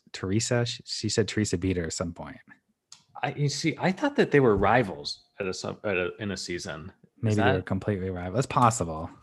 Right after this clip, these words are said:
Speaker 2: Uh, I'll look it up.
Speaker 1: Um, and then Teresa goes into overmode strategy-wise and says to everyone, "I'm campaigning to get Ashley."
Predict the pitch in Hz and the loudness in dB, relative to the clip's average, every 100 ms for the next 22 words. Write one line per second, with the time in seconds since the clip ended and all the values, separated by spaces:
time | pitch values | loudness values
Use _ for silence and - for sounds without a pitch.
0 | _ _ _ _ - - - - - - | _ _ _ _ -20 -20 -20 -20 -20 -6
1 | 101 98 101 113 107 85 - - - _ | 0 2 2 0 0 -2 -6 -10 -20 _
2 | - - _ - 104 95 85 80 _ _ | -20 -20 _ 0 2 2 0 -4 _ _
3 | _ - _ - _ _ _ - 117 123 | _ -20 _ -20 _ _ _ 6 10 10
4 | 127 - 170 - 143 107 117 127 110 170 | 10 8 6 6 8 8 10 10 10 10
5 | 208 98 90 - 107 120 143 101 87 82 | 10 8 4 2 6 6 6 4 2 0
6 | 87 92 98 - 95 90 87 - - _ | -2 -2 -2 2 4 4 0 -4 -10 _
7 | - - _ _ _ - 113 151 202 92 | -20 -20 _ _ _ 2 6 10 8 6
8 | 85 - 117 - 110 - 113 113 117 131 | -2 2 4 6 4 8 8 10 10 10
9 | 113 113 127 170 220 - - | 8 8 10 8 6 0 -4